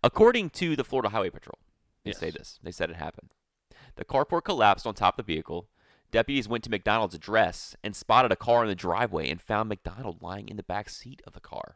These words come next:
Speaker 2: Was he taking a nap?
Speaker 1: When the deputy arrested it, he denied that he did it.
Speaker 2: Oh, he just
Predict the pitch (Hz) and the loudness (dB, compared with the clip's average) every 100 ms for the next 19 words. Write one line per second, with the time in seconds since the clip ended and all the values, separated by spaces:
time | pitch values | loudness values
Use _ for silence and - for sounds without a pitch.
0 | _ 101 90 107 87 78 - 139 - - | _ -16 -12 -10 -12 -14 -14 -16 -18 -20
1 | _ _ _ 90 87 87 - 101 82 87 | _ _ _ -14 -8 -8 -8 -10 -8 -8
2 | 110 76 85 92 - 80 80 92 82 82 | -8 -14 -16 -18 -18 -16 -12 -12 -12 -14
3 | 73 76 87 - _ _ _ _ 101 123 | -14 -10 -10 -10 _ _ _ _ 2 4
4 | 95 101 92 90 | 2 -4 -6 -10